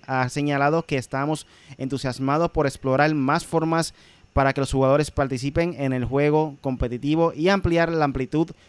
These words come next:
de nuestra oferta de esports. Repeat dot G G, eh, se trata de una empresa encargada de crear torneos de clasificación para convertir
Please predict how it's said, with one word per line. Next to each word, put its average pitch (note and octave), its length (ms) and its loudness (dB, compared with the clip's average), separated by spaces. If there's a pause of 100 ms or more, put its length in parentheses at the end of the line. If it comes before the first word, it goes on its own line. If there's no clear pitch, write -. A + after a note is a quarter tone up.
(120)
de C3 120 -4
nuestra C3 440 -2
oferta C#3+ 520 0
de D3+ 240 0
esports. B2 600 -4 (240)
Repeat D3 480 2
dot D3+ 260 0
G E3 140 -8
G, E3+ 300 0 (260)
eh, B2+ 240 -2
se C3 160 -4
trata C3+ 280 0
de D3+ 60 2
una D3+ 120 0
empresa D3 500 0
encargada C3+ 600 -2
de C#3+ 100 2
crear C3 240 0
torneos D#3+ 560 2
de C3 140 -8
clasificación C#3+ 720 -6
para C3 200 -2
convertir B2 580 -2